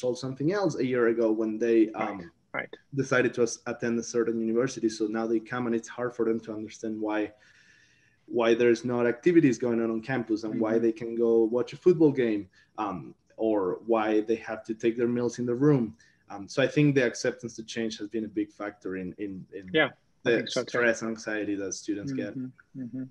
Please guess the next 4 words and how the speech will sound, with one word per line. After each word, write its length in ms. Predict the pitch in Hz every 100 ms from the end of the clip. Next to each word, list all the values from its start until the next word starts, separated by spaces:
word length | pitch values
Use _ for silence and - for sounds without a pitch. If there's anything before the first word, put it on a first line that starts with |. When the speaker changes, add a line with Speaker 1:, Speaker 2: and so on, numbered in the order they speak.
| -
Speaker 2:
yeah. 180 | 135 123 _ - - - - _ _
So, 380 | - 202 190 - _ _ - 262 _ -
um, 400 | 190 170 165 - _ - - _
I, 100 | -